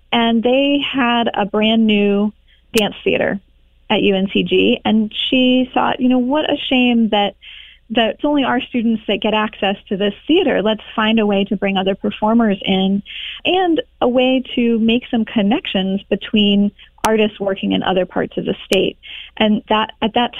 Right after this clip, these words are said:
time, the dance communities around North Carolina were very isolated and were much more limited to academic settings than they are today. And so at the time, she invited some of her colleagues from Duke University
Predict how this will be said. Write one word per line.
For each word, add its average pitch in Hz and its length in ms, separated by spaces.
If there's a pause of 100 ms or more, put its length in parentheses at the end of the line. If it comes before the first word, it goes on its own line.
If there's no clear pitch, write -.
time, 214 520 (100)
the 208 320
dance 226 320
communities 226 600
around 202 340
North 196 260
Carolina 214 380 (140)
were 240 140
very 320 280
isolated 214 720
and 202 240
were 202 300 (280)
much 269 300
more 269 180
limited 214 640 (180)
to 196 300 (100)
academic 196 500 (100)
settings 190 480 (380)
than 202 180
they 196 140
are 190 200
today. 196 720
And 233 240
so 240 180
at 233 120
the 247 100 (140)
time, 285 320
she 240 240
invited 214 680 (480)
some 240 140
of 226 80
her 214 160
colleagues 226 720 (260)
from 214 200
Duke 226 260
University 196 800